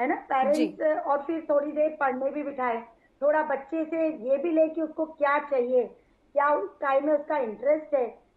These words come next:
Speaker 1: है ना, और उसके साथ बैठे। अगर वो मोबाइल भी देख रहा है, तो उसके साथ बैठे, भले वो पेरेंट्स हो या ग्रैंड पेरेंट्स हो, दादा दादी, नाना नानी, जो भी हो,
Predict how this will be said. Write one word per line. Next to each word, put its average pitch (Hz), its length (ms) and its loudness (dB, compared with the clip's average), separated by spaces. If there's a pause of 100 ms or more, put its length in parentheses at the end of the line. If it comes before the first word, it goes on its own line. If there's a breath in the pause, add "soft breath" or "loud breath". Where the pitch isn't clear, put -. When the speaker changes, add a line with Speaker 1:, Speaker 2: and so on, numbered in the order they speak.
(200)
Speaker 1:
है 277 60 -2
ना, 359 80 0
और 269 680 2
उसके 311 300 -8
साथ 285 240 -4
बैठे। 240 380 0
अगर 247 240 0
वो 359 120 -4
मोबाइल 254 380 -2
भी 277 120 -8
देख 294 320 -6
रहा 320 120 0
है, - 180 -4 (320 soft breath)
तो 320 60 0
उसके 339 260 -2
साथ 311 360 -2
बैठे, 208 240 -2
भले 240 220 2
वो 320 100 2
पेरेंट्स 277 520 -4
हो 320 200 -2 (260 loud breath)
या 285 120 2 (440)
ग्रैंड 262 380 0
पेरेंट्स 233 400 -2
हो, 320 60 -2
दादा 254 360 -2
दादी, 247 340 -4
नाना 233 280 -4
नानी, 233 220 -8
जो 269 160 2
भी 226 140 -2
हो, - 180 -10